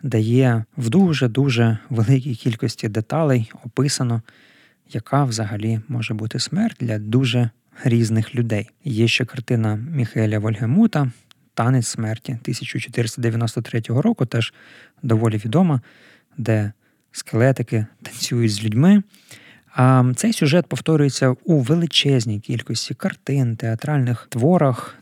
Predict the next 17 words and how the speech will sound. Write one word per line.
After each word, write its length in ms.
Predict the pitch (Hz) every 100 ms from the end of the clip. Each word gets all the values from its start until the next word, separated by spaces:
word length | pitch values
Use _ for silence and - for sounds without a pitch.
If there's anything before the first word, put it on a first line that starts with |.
| -
того 240 | 123 113
часу, 520 | 120 - 220 - 147 131 _ _ _ _ _
тому 200 | 139 143
що 200 | 131 -
люди 640 | 127 165 202 156 165 156 156 151 147 -
дуже 220 | 156 151
багато 340 | 120 131 143 120
бачили 400 | 120 131 - 107
смерті 400 | - 110 104 135
в 40 |
своєму 400 | - 113 107 104
житті, 460 | 104 110 - 113 113 - - - _ -
зокрема, 800 | 117 113 127 135 175 175 170 175 123
е, 140 | 117
смерті 500 | - 123 143 - 117
від 360 | 107 123 - - _ _ -
епідемій. 540 | 123 120 107 104 110